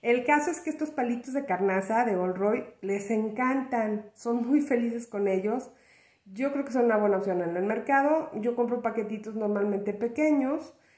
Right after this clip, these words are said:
eh, porque pues les digo que les doy dos a la semana, entonces un paquetito pues trae doce y este, pues me alcanzan a durar a lo mejor la, la quincena y, y un poquito más, ¿no?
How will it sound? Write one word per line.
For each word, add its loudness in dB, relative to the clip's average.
eh, -4
porque -6
pues -2
les 2
digo 2
que 0
les 2
doy 2
dos -2
a 2
la 2
semana, 2
entonces -4
un -8
paquetito -8
pues -14
trae 0
doce 0
y -4
este, -4
pues -10
me 2
alcanzan 0
a 2
durar 2
a 6
lo 2
mejor -2
la, -4
la -4
quincena 2
y, 0
y 0
un 0
poquito -4
más, -4
¿no? -6